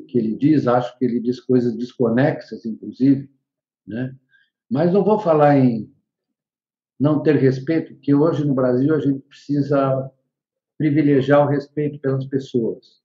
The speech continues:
né? Eu acho que tá muito ruim isso, né? Muito ruim esse tipo de comportamento de, ofensivo com as pessoas.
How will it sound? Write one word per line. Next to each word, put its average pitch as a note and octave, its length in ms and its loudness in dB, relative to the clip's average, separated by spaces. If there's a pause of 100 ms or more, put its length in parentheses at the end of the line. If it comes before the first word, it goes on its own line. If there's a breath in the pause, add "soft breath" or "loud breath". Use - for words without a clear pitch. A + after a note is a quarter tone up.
né? B2 300 -8
Eu A2+ 140 -8
acho A#2+ 200 -6
que - 60 -20
tá A#2 160 -8
muito C3+ 880 0
ruim C#3 300 4
isso, C#3 420 -2 (720)
né? C#3 320 -4 (840)
Muito A#2 840 0
ruim C#3+ 260 4
esse - 280 -2
tipo C3 380 -2
de G#2+ 300 -6
comportamento A2+ 1120 -4
de, - 180 -12 (120)
ofensivo C3 800 0
com - 80 -16
as - 80 -14
pessoas. B2+ 680 -2